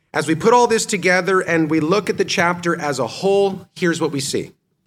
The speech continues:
The things that Jesus mentions in verses five through thirty-one have absolutely nothing to do with the end of history. But instead, all of these things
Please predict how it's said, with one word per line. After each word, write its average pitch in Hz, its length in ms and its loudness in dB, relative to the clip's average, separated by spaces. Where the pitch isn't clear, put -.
The 135 100 0
things 262 480 2
that 202 180 0
Jesus 202 580 -2
mentions 180 680 2
in 156 160 -2
verses 151 380 0
five 196 460 2
through 196 300 0
thirty-one 175 600 2
have 151 460 0
absolutely 196 800 0
nothing 180 400 0
to 170 80 -2
do 165 260 0
with 160 140 -4
the 151 200 -8
end 147 420 -2
of 139 200 -4
history. 156 560 -8
But 123 100 -2
instead, 190 560 2
all 220 320 4
of 202 100 4
these 220 280 0
things 208 720 0